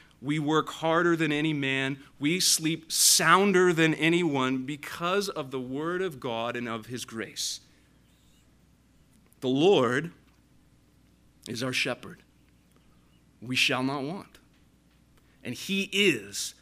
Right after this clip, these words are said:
the faithful watchman who warns, who keeps, who comforts,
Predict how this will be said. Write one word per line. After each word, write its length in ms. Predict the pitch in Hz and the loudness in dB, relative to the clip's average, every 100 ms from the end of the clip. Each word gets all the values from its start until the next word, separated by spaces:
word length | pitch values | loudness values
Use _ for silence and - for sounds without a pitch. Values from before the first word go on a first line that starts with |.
| _ _ - | _ _ -16
the 60 | - | -6
faithful 480 | - 139 139 143 127 | 0 0 0 -6 -4
watchman 580 | 131 135 - 98 104 - _ _ _ _ _ _ _ _ | -4 -2 -6 -6 -16 -20 _ _ _ _ _ _ _ _
who 160 | 156 139 | -6 -2
warns, 720 | 127 151 131 107 - - - _ _ _ _ _ | 0 2 0 -2 -4 -4 -6 _ _ _ _ _
who 140 | - 131 | -8 -8
keeps, 720 | - 170 143 - - - - _ _ _ | -4 -4 -4 -2 0 0 -4 _ _ _
who 140 | - 127 | -10 -10
comforts, 840 | - 151 147 135 101 - - - | -4 -4 -4 -8 -6 -2 -2 -2